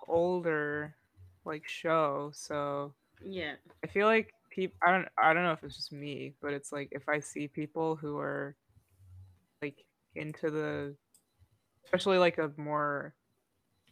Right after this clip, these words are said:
Speaker 1: older show, I get more excited 'cause I'm like, "Oh my
Speaker 2: Yeah.
Speaker 1: God, I don't really see, like,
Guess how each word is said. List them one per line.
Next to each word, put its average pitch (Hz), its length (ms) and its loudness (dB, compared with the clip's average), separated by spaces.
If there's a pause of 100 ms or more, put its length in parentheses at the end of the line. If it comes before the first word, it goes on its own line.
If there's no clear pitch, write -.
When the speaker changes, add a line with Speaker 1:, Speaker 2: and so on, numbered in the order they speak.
(220)
Speaker 1:
older 156 380 2
show, 180 580 2
I 147 140 0
get 151 320 -2
more 139 340 -6
excited 139 720 -4
'cause 165 180 0
I'm 143 200 -6
like, 349 180 6 (140)
"Oh - 160 8
my - 80 6
Speaker 2:
Yeah. 220 60 4
Speaker 1:
God, 226 200 10
I 170 100 12
don't 185 140 6
really 185 240 2
see, 170 480 0 (140)
like, 151 240 -2